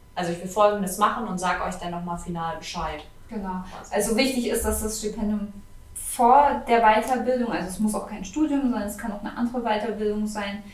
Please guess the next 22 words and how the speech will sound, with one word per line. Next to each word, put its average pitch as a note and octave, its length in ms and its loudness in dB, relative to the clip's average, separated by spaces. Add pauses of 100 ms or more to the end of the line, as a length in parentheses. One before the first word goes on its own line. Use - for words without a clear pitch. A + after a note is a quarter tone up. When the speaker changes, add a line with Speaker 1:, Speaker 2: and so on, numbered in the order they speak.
(220)
Speaker 2:
äh, G3 180 -2
vorher C#4 460 4
beantragt A3 840 0
wird A3+ 240 -2 (420)
und, G#3+ 640 4
ähm, G3+ 320 -4
dass G3+ 200 -6
eben G3 240 -2
angegeben F#3+ 600 -2
wird, F3+ 200 -6
was - 220 -6
man F3+ 320 -4 (260)
machen F3 600 -4
möchte. F3 400 -4
Und E3+ 120 -4
das - 120 -6
ist - 140 -6
auch - 220 -2 (540)
von F#3+ 440 -4
Handelskammer G3+ 520 -4
zu G3+ 180 -6
Handelskammer F#3+ 720 -4